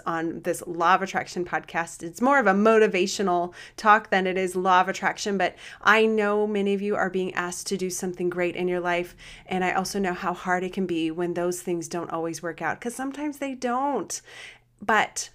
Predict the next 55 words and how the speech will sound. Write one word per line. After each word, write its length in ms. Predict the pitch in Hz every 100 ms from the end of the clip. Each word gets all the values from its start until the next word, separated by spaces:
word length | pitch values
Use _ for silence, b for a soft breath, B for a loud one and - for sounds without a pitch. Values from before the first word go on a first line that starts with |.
| -
I 80 |
want 340 | 196 202 202 -
you 60 |
to 100 | 196
know 520 | 196 - 202 220 208 180
and 160 | 180
accept 440 | 156 - 196 - -
that 200 | 165 -
that's 320 | 156 160 - -
okay. 680 | 180 196 - 165 170 226 277 B B B
And 100 | 180
in 80 | 175
fact, 220 | 180 175
that's 200 | 185 180
more 440 | 185 185 202 226
than 160 | 208 196
okay. 220 | 185 202
Yes, 300 | 180 175 180
more 520 | 175 165 165 160 175
than 100 | 180
okay 800 | 214 226 294 302 285 254 262 269 B B B
to 260 | - 233 240
fail 640 | 240 247 254 196 165 175 B B B
because 400 | 208 - 190 185
of 100 | 175
all 180 | 170 175
the 120 | 180
great 420 | 180 180 165 -
goodies 360 | 180 170 165 -
we'll 100 | 165
get 220 | 151 -
from 220 | - 156
it. 160 | 147 - - B B
So 420 | B - 226 214 -
what 220 | 214 247
I 80 | 294
decided 420 | 302 294 247 240
to 60 | 214
do 100 | 196
is 100 | 202
come 200 | 208 214
up 100 | 202
with 120 | 202
an 200 | 170 175
acronym, 560 | 170 - 175 135 - -
which 160 | 180
I 80 | 196
love 260 | 226 262 262
an 120 | 233
acronyms. 420 | 180 185 190 185
Actually, 300 | 170 - 175
I'm 40 |
working 300 | 180 185 202
on 240 | - 170 175
my, 320 | 160 151 151